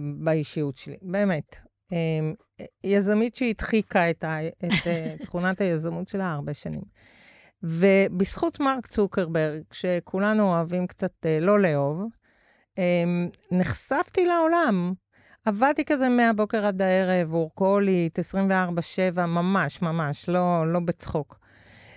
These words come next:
Speaker 1: ופתאום, אה, בא הפייסבוק הזה, וכל רעיון שכתבתי בו זכה ל-, להרבה יותר אוהדים מהיום, כי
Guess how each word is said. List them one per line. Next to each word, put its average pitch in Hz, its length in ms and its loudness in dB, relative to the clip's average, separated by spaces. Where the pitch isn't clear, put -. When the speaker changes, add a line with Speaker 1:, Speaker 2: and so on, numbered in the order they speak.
Speaker 1:
ופתאום, 185 1700 4
אה, 202 500 4
בא 208 180 2
הפייסבוק 165 600 -2
הזה, 156 320 0
וכל 180 1400 2
רעיון 233 420 4
שכתבתי 196 880 2
בו 165 420 2
זכה 220 600 -2
ל-, 254 600 0
להרבה 170 440 2
יותר 202 280 2
אוהדים 170 520 2
מהיום, 156 460 2
כי 143 260 -4